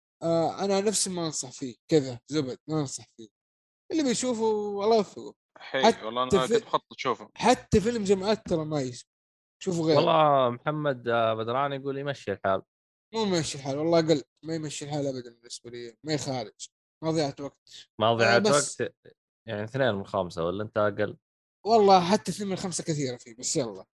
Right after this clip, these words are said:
Speaker 1: بعطيه اثنين من خمسة، يلا، من باب التسليك بس،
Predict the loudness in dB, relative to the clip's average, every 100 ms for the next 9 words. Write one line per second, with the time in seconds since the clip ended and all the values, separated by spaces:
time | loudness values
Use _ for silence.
0 | _ -6 -2 0 0 -2 -4 -14 -16 -14
1 | -12 -10 -10 -12 -16 -6 0 2 2 0
2 | -2 -6 -6 -2 -2 -4 -10 -16 -14 -14
3 | -16